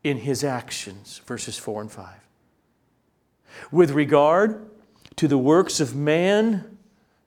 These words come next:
by the word of your lips, I have avoided the ways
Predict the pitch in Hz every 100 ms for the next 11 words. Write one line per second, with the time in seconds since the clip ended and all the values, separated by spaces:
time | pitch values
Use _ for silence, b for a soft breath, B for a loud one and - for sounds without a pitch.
0 | _ b b b _ - 123 117 113 139
1 | 156 107 104 120 139 123 165 165 - -
2 | - - 113 143 165 165 - 156 165 160
3 | - 156 131 147 175 175 147 175 139 151
4 | 165 120 107 101 98 -